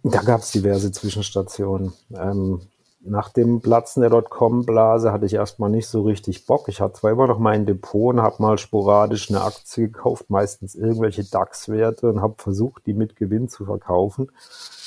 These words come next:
Aber das, da kamen bis auf ein paar hundert Euro, äh, vielleicht mal nix rüber.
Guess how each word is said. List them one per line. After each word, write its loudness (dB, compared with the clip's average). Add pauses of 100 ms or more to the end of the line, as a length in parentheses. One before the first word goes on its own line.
(460)
Aber 2
das, -8 (120)
da -8
kamen -4
bis -10
auf -4
ein -10
paar -4
hundert -4
Euro, -2 (520)
äh, -2 (200)
vielleicht -4
mal -4
nix -6
rüber. 0